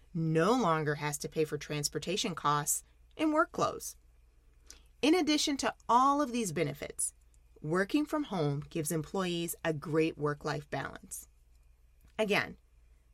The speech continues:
just sitting back thinking about my work-life balance can be attributed to me working from home. The two hours that I used to spend getting dressed and commuting to work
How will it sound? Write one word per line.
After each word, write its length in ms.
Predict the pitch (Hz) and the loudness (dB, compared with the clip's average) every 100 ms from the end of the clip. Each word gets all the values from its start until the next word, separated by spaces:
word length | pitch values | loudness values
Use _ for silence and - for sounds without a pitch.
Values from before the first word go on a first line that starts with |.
| _ - | _ -10
just 300 | 147 240 320 | 2 2 4
sitting 340 | - 262 254 | 2 2 0
back 320 | 196 165 160 - | 4 4 2 0
thinking 340 | 160 160 165 | -6 -4 -2
about 320 | 156 147 151 | 2 0 0
my 380 | 143 143 165 294 | -4 0 2 2
work-life 540 | 196 156 147 143 143 - | 4 2 2 -4 -4 -6
balance 480 | 147 143 147 143 - - _ _ _ | -6 -4 -6 -8 -14 -20 _ _ _
can 160 | - 262 | -2 0
be 140 | 247 | 2
attributed 540 | 285 - 302 320 277 254 | 0 0 0 0 0 -2
to 140 | - | -2
me 180 | 214 214 | -2 -2
working 420 | 180 156 156 160 | 2 2 2 -4
from 180 | 151 160 | -6 -8
home. 300 | - 247 - - _ _ _ _ - | -4 -6 -6 -16 _ _ _ _ -2
The 100 | 233 | 0
two 340 | 240 - 330 339 | 2 2 2 2
hours 380 | 311 311 320 | 2 2 0
that 140 | - 175 | -2 0
I 80 | 196 | 0
used 300 | 196 226 - | -2 -4 -2
to 60 | |
spend 440 | - - 165 165 180 | 0 0 0 -2 -2
getting 240 | 165 151 | 0 0
dressed 480 | 139 135 151 185 - | -2 -2 -2 -2 -2
and 140 | 151 | -2
commuting 400 | 143 143 147 170 185 | -4 -4 -2 -2 -4
to 120 | 143 | -6
work 440 | 147 151 285 - | -4 -2 -4 -8